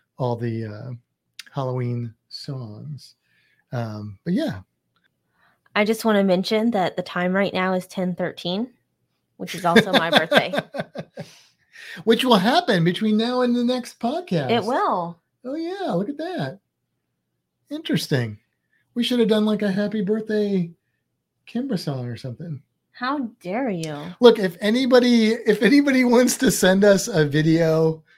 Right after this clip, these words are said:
Speaker 1: clip of them saying happy birthday to Kimbra, or if you're really bold singing happy birthday to Kimbra,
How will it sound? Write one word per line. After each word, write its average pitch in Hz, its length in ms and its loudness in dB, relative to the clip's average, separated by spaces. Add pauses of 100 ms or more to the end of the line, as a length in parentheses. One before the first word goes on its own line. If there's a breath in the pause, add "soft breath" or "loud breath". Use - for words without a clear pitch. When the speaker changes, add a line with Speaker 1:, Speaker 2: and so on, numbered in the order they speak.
(120 soft breath)
Speaker 1:
clip 180 340 0
of 147 120 -6
them 160 180 0
saying 156 260 -2
happy 147 280 -2
birthday 151 480 0
to 143 100 -4
Kimbra, 147 280 -2
or 151 200 4
if 143 120 -2
you're 135 140 -4
really 160 240 0
bold 135 300 -4
singing 156 360 -2
happy 165 260 -2
birthday 165 300 -4
to 160 40 -4
Kimbra, 170 380 -4